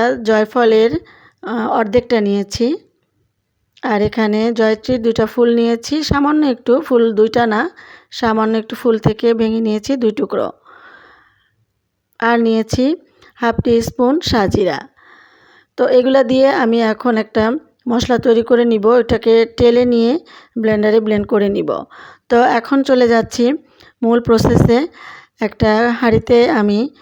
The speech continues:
এক কেজি পরিমাপের খাসির মাংস দিয়ে দিলাম। আর এই রান্নাটা এই হাঁড়িতেই করব, এই জন্য একটু, আহ, বড় হাঁড়ি নিয়েছি। মাংসটা দেওয়ার পরে দিয়ে দিলাম স্বাদ মতো লবণ,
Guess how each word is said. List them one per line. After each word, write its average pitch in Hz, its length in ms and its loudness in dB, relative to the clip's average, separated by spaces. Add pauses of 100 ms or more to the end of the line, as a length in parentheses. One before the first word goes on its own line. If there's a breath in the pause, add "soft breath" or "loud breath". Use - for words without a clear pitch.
(440 soft breath)
এক 247 220 -6
কেজি 262 280 0
পরিমাপের 233 680 2 (480 soft breath)
খাসির 233 360 -2
মাংস 226 320 -2
দিয়ে 220 220 2
দিলাম। 214 340 0 (680)
আর 226 240 0
এই 247 240 4 (120)
রান্নাটা 247 480 2 (180)
এই 254 160 2
হাঁড়িতেই 247 460 0
করব, 226 280 0 (140)
এই 262 140 0
জন্য 233 240 0
একটু, 220 320 -2 (580 loud breath)
আহ, 214 260 0 (100)
বড় 214 200 2
হাঁড়ি 226 260 2
নিয়েছি। 208 420 -2 (800 loud breath)
মাংসটা 220 420 -2
দেওয়ার 233 240 2
পরে 233 260 2
দিয়ে 226 200 2
দিলাম 226 240 0
স্বাদ 226 240 -2
মতো 220 240 -2
লবণ, 220 380 0